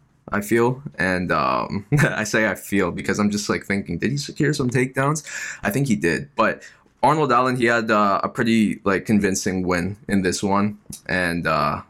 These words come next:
yeah, that's good for him because he's, he has the longest fight, uh, win streak in the division now for featherweight, and that's impressive. You have so many legends in that division right now, so good for Arnold Allen. I can't wait to see what's next for him. What's a good fight for Arnold Allen in, uh,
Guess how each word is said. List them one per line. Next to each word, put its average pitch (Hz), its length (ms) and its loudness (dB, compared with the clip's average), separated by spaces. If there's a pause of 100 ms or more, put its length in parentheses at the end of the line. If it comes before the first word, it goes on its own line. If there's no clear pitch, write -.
yeah, 104 300 0 (100)
that's 98 180 -2
good 113 180 0
for 107 140 0
him 110 160 2
because 92 300 -2
he's, 95 420 -2 (340)
he 113 80 0
has 110 140 2
the 101 100 -2
longest 95 440 2
fight, - 240 -2
uh, 87 320 -2 (240)
win 120 180 2
streak 127 340 0
in 107 160 2
the 101 180 2
division 104 400 0
now 139 200 2
for 143 140 -2
featherweight, 120 540 0
and 95 120 -2
that's 104 160 -2
impressive. 107 480 -2
You 92 120 -2
have 95 180 -2
so - 160 -2
many 104 340 2 (360)
legends 104 440 2
in 107 100 4
that 92 140 2
division 98 360 0
right 87 180 0
now, 87 160 -2
so 90 400 -2 (840)
good 127 140 0
for 123 120 2
Arnold 110 320 2
Allen. 110 300 2
I 104 40 0
can't 107 200 0
wait 107 100 2
to - 60 -10
see - 120 -2
what's 104 220 2
next 101 200 -2
for 110 120 -2
him. 123 220 0
What's 156 200 0
a - 60 -14
good 180 160 -2
fight 165 260 0
for - 160 -2
Arnold 113 340 0
Allen 107 380 0
in, 98 160 0
uh, 76 220 -2